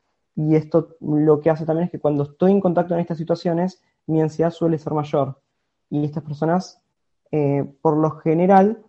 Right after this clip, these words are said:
eh, tienen un automonitoreo elevado. Esto es decir que justamente como no quieren que la otra persona tenga una, una versión negativa de ellos, pueden prestar mucha atención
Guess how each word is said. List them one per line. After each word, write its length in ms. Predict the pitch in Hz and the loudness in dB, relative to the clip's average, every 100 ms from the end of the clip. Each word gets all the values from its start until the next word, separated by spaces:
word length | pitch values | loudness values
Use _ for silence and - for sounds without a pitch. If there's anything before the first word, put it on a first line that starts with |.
| _ _ _ _ - | _ _ _ _ -8
eh, 100 | 147 | -2
tienen 240 | 165 185 | 2 4
un 240 | 185 190 - | 4 2 0
automonitoreo 800 | 156 156 156 151 151 147 147 156 | -2 0 0 2 2 2 2 4
elevado. 640 | 143 156 175 139 123 - _ _ _ _ _ _ - | 4 8 8 6 2 -6 _ _ _ _ _ _ -8
Esto 220 | 151 147 | -6 0
es 60 | 156 | 0
decir 320 | 147 160 151 | 2 0 2
que 140 | 156 | 2
justamente 760 | 147 160 - 160 160 180 180 - _ _ _ _ | 0 -2 0 0 4 4 2 -2 _ _ _ _
como 360 | 160 151 151 151 | 2 4 4 4
no 260 | 165 175 | 2 0
quieren 340 | - 180 185 180 | 2 4 4 2
que 100 | 160 | 2
la 80 | |
otra 100 | 160 | 2
persona 360 | 160 156 175 170 | 0 -2 -4 -2
tenga 140 | 165 | -2
una, 220 | 165 160 156 | 0 0 0
una 220 | 160 160 | 2 2
versión 280 | 156 156 165 | 0 0 -2
negativa 400 | 160 156 170 170 | -2 0 2 2
de 120 | 180 | 2
ellos, 360 | 180 196 202 _ _ - | 0 -2 -2 _ _ -2
pueden 220 | 185 190 | 2 2
prestar 260 | 180 170 185 | 0 0 4
mucha 280 | 196 202 202 | 4 4 2
atención 600 | 180 170 185 196 240 | 0 0 2 2 0